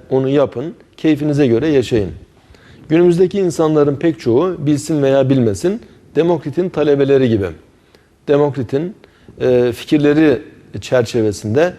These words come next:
hayatlarını yaşamaya çalışıyorlar. Ve bunlar ehli imanla zaman zaman dalga da geçiyorlar. İşte bir ahiret, bir ölüm, bunları düşüne düşüne hayattan zevk alamıyorsunuz. Bırakın bunları, e, şu,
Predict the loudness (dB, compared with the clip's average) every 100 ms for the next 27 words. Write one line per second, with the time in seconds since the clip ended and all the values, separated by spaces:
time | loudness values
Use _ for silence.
0 | -16 -6 0 0 0 -4 -2 -2 -2 -4
1 | -6 -6 -6 -6 -6 -4 -4 -4 -12 -18
2 | _ _ _ _ _ _ _ _ _ -20
3 | -20 -10 -2 0 2 2 0 -2 -6 -4
4 | -2 -2 -2 -2 0 0 0 0 0 0
5 | 0 0 0 0 2 2 2 2 2 0
6 | -4 -4 -2 -2 -4 -20 _ _ _ _
7 | -16 -6 -2 0 0 0 0 0 0 0
8 | -4 -2 0 2 -2 -4 -4 -2 -2 -4
9 | -6 -2 -2 -2 -4 -2 -2 -4 -20 -20
10 | -8 0 2 2 0 0 2 2 2 0
11 | 0 0 -2 -4 -8 -8 -14 -16 -4 -2
12 | 0 -2 -4 -2 0 0 -2 -8 _ _
13 | _ _ -10 -8 -8 -12